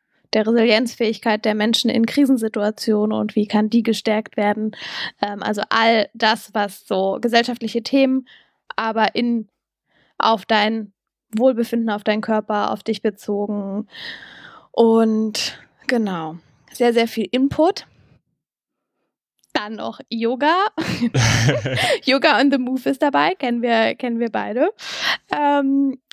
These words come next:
Speaker 1: und genau, von den D Js muss ich tatsächlich, also da bin ich ja leider, ich weiß auch nicht, ey, wie viele Jahre Berlin und Club und was auch immer, aber es gibt sehr viele Menschen, die sich sehr viel besser damit auseinander,
Speaker 2: Ja,
Speaker 1: ähm,
Speaker 2: das ist ja auch okay. Ich bin immer
Speaker 1: setzen.
Speaker 2: froh, wenn man jemanden kennt, der sich damit auskennt. Da muss man das nicht selber wissen.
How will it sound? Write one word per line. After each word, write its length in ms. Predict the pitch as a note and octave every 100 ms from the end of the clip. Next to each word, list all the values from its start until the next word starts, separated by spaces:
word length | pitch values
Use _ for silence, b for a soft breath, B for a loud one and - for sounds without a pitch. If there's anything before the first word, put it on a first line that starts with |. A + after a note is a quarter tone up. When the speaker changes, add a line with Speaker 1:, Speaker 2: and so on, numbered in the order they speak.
| _
Speaker 1:
und 640 | A#3+ C4 C4 B3+ B3+ B3+
genau, 180 | - -
von 140 | A#3 C#4
den 140 | C4+
D 100 | E4
Js 240 | F4+ E4+ -
muss 160 | C#4+
ich 100 | C#4
tatsächlich, 460 | C4 C4+ C4+ B3+ B3+
also 140 | A#3
da 120 | A#3+ A3+
bin 160 | C#4
ich 100 | C#4+
ja 300 | C4 A#3+ C4 - -
leider, 680 | G3+ C#4 F#4 - - B2 D3
ich 120 | -
weiß 140 | C4+ C4+ -
auch 120 | D#4
nicht, 240 | C3 A3
ey, 240 | - - A#2+
wie 120 | C#4
viele 180 | C4+ C4
Jahre 280 | B3 A#3 B3
Berlin 420 | A#3 A#3 C4 D4
und 220 | G#3+ A#3
Club 320 | - C4 C#4 -
und 280 | A3+ A3 -
was 220 | A3+ C4+
auch 180 | - A#3
immer, 400 | - C4 E4 F#4
aber 320 | - C4+ A#3 A#3+ B B B B
es 140 | - B3
gibt 180 | C#4 A#3+
sehr 120 | B3
viele 140 | C4 A#3
Menschen, 260 | A3+ A3+
die 80 | A#3
sich 120 | A3
sehr 140 | A3 A3+
viel 100 | A#3
besser 220 | B3+ A#3
damit 240 | A3+ A#3
auseinander, 580 | - A#3+ A#3 A#3 A#3+ B3 - B B B B -
Speaker 2:
Ja, 240 | A#3 A#3+
Speaker 1:
ähm, 60 | B3
Speaker 2:
das 140 | -
ist 60 | -
ja 100 | A#2+
auch 60 |
okay. 200 | - -
Ich 140 | F3+ -
bin 80 | C4
immer 160 | A#3+
Speaker 1:
setzen. 180 | C#3 C#4+
Speaker 2:
froh, 240 | D#4 E3 A#2
wenn 140 | B2+ C3+
man 160 | B2+
jemanden 320 | C#3 C#3 F2
kennt, 260 | - B2 C3
der 100 | A#2+
sich 120 | A#2
damit 280 | A2 G#2+ -
auskennt. 560 | G#2 G#2+ - F#2 F#2 G2+
Da 60 |
muss 180 | A2+ B2
man 60 | B2+
das 120 | G#2+
nicht 140 | G2+ -
selber 280 | G2 F#2+
wissen. 300 | F2+ - F2+